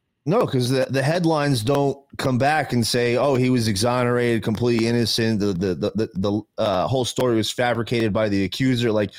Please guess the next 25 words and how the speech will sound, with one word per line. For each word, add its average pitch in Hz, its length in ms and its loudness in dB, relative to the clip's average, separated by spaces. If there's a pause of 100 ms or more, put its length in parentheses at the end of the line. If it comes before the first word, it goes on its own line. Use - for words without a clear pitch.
(120)
you 151 140 2
don't 240 180 0
see 247 200 0
those 165 220 0
headlines 131 480 0
ever. 143 260 0
You 110 280 2
only 180 180 2
see 175 180 -2
the 147 120 0
headlines 127 520 0
of, 110 160 0 (300)
you 139 60 0
know, 135 80 0
star 147 400 0
college 151 420 0
athlete 135 440 0
ra-, 113 220 0 (400)
uh, 113 240 2
accused 127 440 0
of 113 100 -4
rape, 131 320 0 (360)
uh, 117 220 0
all 135 280 2
over, 127 180 0